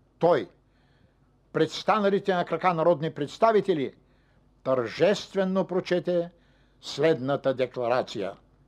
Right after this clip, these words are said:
Днес, петнайсети септември хиляда деветстотин четиридесет и шеста година, двайсет и шестото обикновено Народно събрание,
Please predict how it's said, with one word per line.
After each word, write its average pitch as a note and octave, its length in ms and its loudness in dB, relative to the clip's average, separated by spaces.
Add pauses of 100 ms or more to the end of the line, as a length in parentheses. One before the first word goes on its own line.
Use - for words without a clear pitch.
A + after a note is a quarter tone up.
(500)
Днес, D#3 680 0 (580)
петнайсети D#3 640 0
септември E3 680 -2 (720)
хиляда D#3+ 340 6
деветстотин D#3+ 600 0
четиридесет E3 480 -2
и D#3+ 120 -2
шеста D#3+ 520 0
година, D#3 560 0 (680)
двайсет D#3 440 2
и E3 180 2
шестото E3 640 0
обикновено D#3+ 680 0
Народно D#3 380 2
събрание, D#3 680 0